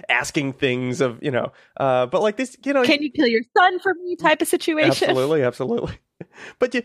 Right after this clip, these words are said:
Speaker 1: you get, you get these old gods, and they're just like, you know, they've seen it all, and basically they're just like, you know, uh, <laughs> you know, show up in some sort of, uh, dream astral plane, and they're like, "Hey, do you have any, like, oatmeal?" Um, it's just nice.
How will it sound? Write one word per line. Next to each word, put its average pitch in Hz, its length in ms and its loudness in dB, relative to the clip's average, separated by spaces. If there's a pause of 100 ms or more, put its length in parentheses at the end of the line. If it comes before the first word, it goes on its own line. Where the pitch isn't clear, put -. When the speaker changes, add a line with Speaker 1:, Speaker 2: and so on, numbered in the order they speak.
(160)
Speaker 1:
you 294 80 0
get, 330 200 0
you 269 120 0
get 302 100 2
these 277 160 2
old 262 220 2
gods, 139 240 2
and 160 80 0
they're 190 100 4
just 196 160 -2
like, 180 220 0
you - 60 -16
know, 214 220 -6
they've 220 180 0
seen 147 280 -8
it 147 140 2
all, 131 460 4
and 135 80 -2
basically 175 340 0
they're 151 100 0
just 143 220 -4
like, 139 180 0 (260)
you 151 80 -2
know, 120 180 2 (260)
uh, 120 360 2 (580)
<laughs> - 640 -20
you 226 60 0
know, 156 140 4
show 226 260 2
up 208 120 0
in 175 80 0
some 147 160 -2
sort 139 160 0
of, 120 120 -8
uh, 123 180 2
dream 180 440 0
astral 151 400 0
plane, 214 500 2
and 175 100 2
they're 156 140 4
like, 143 200 2
"Hey, 175 540 0
do 180 140 -10
you 196 60 0
have 208 140 0
any, 220 100 0
like, 165 260 0
oatmeal?" 147 580 0 (220)
Um, 120 360 -2 (440)
it's - 200 -10
just 285 160 -6
nice. 285 500 -2